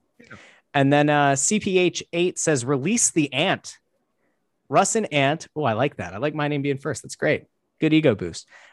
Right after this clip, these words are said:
Speaker 2: Russ and Ant always provide in-depth coverage of the team that has its sources backed up. Love their open conversations and giving us the honest coverage needed to be a true Flyers fan. I love every time Ink gets on a rant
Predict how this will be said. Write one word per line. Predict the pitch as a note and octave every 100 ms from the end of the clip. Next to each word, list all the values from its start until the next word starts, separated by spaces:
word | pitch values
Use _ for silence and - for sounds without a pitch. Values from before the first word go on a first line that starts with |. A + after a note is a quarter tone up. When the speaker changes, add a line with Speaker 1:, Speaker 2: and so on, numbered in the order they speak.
| -
Speaker 2:
Russ | F3 G3
and | A3+
Ant | F#3 -
always | D3+ D#3+ G3
provide | - D3+ D3+ D3 C3+ -
in-depth | D#3+ D#3+ D#3 -
coverage | D3 C#3 C3
of | A2+
the | A2
team | - C#3 C#3+ D3+ -
that | B2
has | A#2+ A#2+ A2+
its | A2+ -
sources | C#3 C3+ C3+ A#2+
backed | B2 A2+ -
up. | A2 - _ _ _ B2+
Love | D3
their | E3 D#3
open | D#3+ D#3+
conversations | D3+ C#3 C#3 C#3 B2+ B2+ A#2
and |
giving | A2 B2+
us | A#2+ -
the | A2+
honest | - C3 D3+ -
coverage | A#2+ A2+ G#2+ G#2
needed | A#2+ A2+ G#2
to | G#2+
be | - A#2 A2
a | A2 G#2+
true | - B2+ B2
Flyers | A2+ G#2 G2+ -
fan. | G2+ F2+ - _ - - -
I |
love | A#2+ C#3 C3+
every | C3+ C3
time | D3+ D3+ D3 C#3+
Ink | C#3 C3+
gets | C3+
on | D3
a | D3
rant | C3 B2+ B2